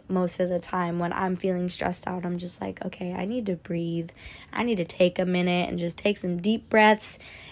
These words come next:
It's simple, it's easy, but it's impactful, and it ends up changing my mood most of the times. Um, so I just want to encourage you all.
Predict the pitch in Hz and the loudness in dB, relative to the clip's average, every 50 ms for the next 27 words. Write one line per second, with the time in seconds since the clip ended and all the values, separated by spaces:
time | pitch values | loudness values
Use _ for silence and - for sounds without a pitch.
0 | - - - 208 196 - - - - - 262 269 262 - 277 277 262 262 262 - | -4 2 4 4 4 6 4 4 6 6 6 4 6 8 10 10 12 10 10 6
1 | - - 202 - - - - 226 220 220 214 202 220 220 220 220 220 214 - - | 4 0 -2 -2 -4 -4 0 2 2 2 2 4 4 4 6 6 4 4 4 2
2 | 190 - - 185 185 - - - - 202 196 196 185 - - - 185 180 - - | 2 4 4 0 0 0 -4 -4 -2 0 0 0 -2 -4 -4 -4 -4 -4 -6 -4
3 | - 202 190 185 185 185 - - 190 190 190 190 - - 202 208 220 254 254 240 | 0 4 4 4 4 4 2 -2 -2 0 -2 -2 -2 -2 -2 0 2 2 2 2
4 | - - - - 208 208 208 233 247 269 269 247 220 208 185 170 170 175 190 185 | -2 -8 -4 -2 -2 0 0 0 0 0 0 0 0 0 0 0 0 2 2 2
5 | 170 156 165 165 165 165 170 - - 175 175 170 170 - - - 175 170 175 170 | 0 0 -2 -2 -2 -4 -4 -6 -6 -6 -4 -6 -8 -6 -8 -8 -6 -6 -4 -6
6 | 170 170 - - - - - - - - - - - 190 185 175 170 170 175 175 | -6 -8 -10 -14 -20 -20 -20 -20 -20 -20 -20 -12 -6 -4 -2 -2 -2 -4 -4 -6
7 | 180 - - - - - - 196 185 185 180 180 - - - - - - - - | -8 -10 -12 -12 -4 0 2 2 4 4 4 4 2 -2 -6 -18 -20 -20 -20 -20
8 | - - - 226 240 240 226 220 208 - - 185 180 170 180 - - 185 175 170 | -10 -2 4 4 4 4 4 0 -2 0 0 0 -2 0 -2 -4 -2 0 0 0
9 | 165 165 165 170 - - 180 175 175 - - 196 190 180 175 175 175 196 190 - | 0 0 -2 -4 -6 -6 -6 -6 -6 -4 0 2 2 2 2 0 -2 -6 -4 -2
10 | 185 175 170 170 175 | -2 0 0 -2 -4